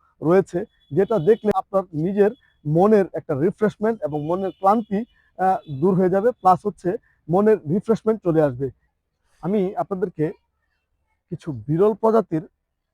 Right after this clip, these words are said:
উদ্ভিদ দেখাচ্ছি। এর মাঝে একটি হচ্ছে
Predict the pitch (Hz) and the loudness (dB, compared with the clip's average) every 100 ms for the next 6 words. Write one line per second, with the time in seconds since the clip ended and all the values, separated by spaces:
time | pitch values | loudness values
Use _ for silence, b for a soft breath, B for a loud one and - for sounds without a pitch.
0 | _ _ _ _ _ _ _ _ - 185 | _ _ _ _ _ _ _ _ -2 -2
1 | 139 190 196 _ _ _ _ _ _ 127 | 0 0 0 _ _ _ _ _ _ -4
2 | 175 - 151 170 170 180 190 151 160 180 | -4 -4 -6 -6 -4 -2 -2 -2 -6 -6
3 | 175 190 196 - 160 | -10 -8 -8 -4 -6